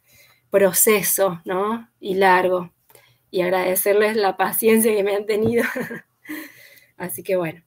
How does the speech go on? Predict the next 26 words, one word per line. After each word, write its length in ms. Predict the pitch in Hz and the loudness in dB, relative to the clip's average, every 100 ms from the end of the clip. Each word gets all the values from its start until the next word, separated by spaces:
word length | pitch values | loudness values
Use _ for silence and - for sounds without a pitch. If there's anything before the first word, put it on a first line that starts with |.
| _ - | _ -10
eso 320 | 180 170 - | -6 -6 -6
es. 320 | 156 - - _ _ _ _ | -12 -14 -18 _ _ _ _
Eh, 420 | 208 175 180 185 | -8 -6 -8 -10
y 120 | - 208 | -10 -6
bueno, 240 | 220 214 | -4 -2
y 100 | 208 | -2
ahora 220 | 208 226 | -2 -2
le 120 | 247 | -4
voy 140 | 226 226 | -2 -4
a 100 | 226 | -4
dar 80 | 233 | -4
la 180 | 233 220 | -6 -6
palabra 840 | 196 226 269 269 254 262 285 311 _ | -6 -2 -2 -2 -4 -6 -6 -10 _
a, 680 | - 190 185 185 196 190 185 _ _ _ | -6 -4 -4 -6 -8 -12 -16 _ _ _
a 160 | - 175 | -10 -10
Constanza, 720 | - 170 - 269 302 - 269 | -8 -8 -4 0 0 -2 -4
que 140 | 254 208 | -2 -2
es, 220 | 196 - | -2 -4
este, 640 | - 180 - 180 185 185 - _ _ _ - | -6 -12 -10 -8 -8 -12 -20 _ _ _ -8
la 260 | 185 185 | -4 -4
autora 680 | 185 196 202 202 220 240 233 | -4 -6 -8 -6 -4 -2 -2
con 380 | 226 185 175 226 | -2 -4 -4 -4
la 120 | 185 | -6
que 100 | 226 | -6
se 180 | 170 175 | -6 2
abre 520 | 190 214 220 226 - | 4 4 2 -2 -6